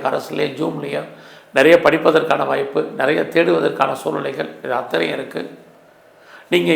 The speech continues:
என்னவாக ஆகணும் லைஃப்ல ஆசைப்பட்டீங்களோ, அதுவாக மாறுவதற்கான சூழ்நிலைகள், லைஃப்ல உங்களுக்கான எய்ம் என்ன, ப்ராஜெக்ட் என்ன, அதை எப்படி சக்ஸஸ்ஃபுல் பண்றது, இது அத்தனையும் இந்த மாதம் இருக்கு. குறிப்பா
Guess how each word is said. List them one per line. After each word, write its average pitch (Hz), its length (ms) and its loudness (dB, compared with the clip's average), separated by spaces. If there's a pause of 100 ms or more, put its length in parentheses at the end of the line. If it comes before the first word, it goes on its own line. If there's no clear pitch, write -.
(120)
என்னவாக 190 400 8 (140)
ஆகணும் 175 420 4
லைஃப்ல 160 300 0 (140)
ஆசைப்பட்டீங்களோ, 156 640 -2
அதுவாக 170 360 0 (100)
மாறுவதற்கான 147 640 -2 (100)
சூழ்நிலைகள், 139 460 -6 (560)
லைஃப்ல 190 380 6
உங்களுக்கான 156 400 0 (120)
எய்ம் 165 240 -4
என்ன, 143 120 -6 (140)
ப்ராஜெக்ட் 147 480 0
என்ன, 139 140 -6
அதை 127 140 -4
எப்படி - 180 -6 (120)
சக்ஸஸ்ஃபுல் - 540 -6
பண்றது, 131 320 -4 (580)
இது 127 180 2
அத்தனையும் 175 560 2 (200)
இந்த 131 200 -6
மாதம் 123 260 -4
இருக்கு. - 240 -14 (680)
குறிப்பா - 260 4